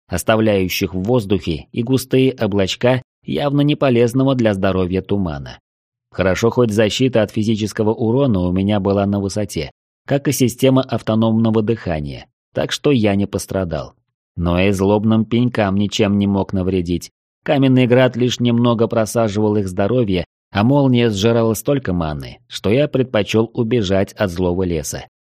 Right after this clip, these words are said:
пожалев, что не прихватил с собой напалм. Есть же ведь для этого посудина.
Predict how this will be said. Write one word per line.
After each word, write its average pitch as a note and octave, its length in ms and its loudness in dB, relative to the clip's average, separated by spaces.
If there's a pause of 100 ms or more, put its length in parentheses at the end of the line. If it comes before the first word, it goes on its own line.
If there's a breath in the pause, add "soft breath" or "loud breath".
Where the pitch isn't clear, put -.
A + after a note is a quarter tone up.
пожалев, F#2+ 480 2
что - 180 -2
не A2+ 100 2
прихватил A2 540 0
с - 60 -6
собой G2+ 340 0
напалм. E2+ 580 -4 (360)
Есть C3+ 440 0
же G#2 160 0
ведь F#2+ 220 0
для G2+ 160 2
этого F2+ 300 -2
посудина. D#2 640 -8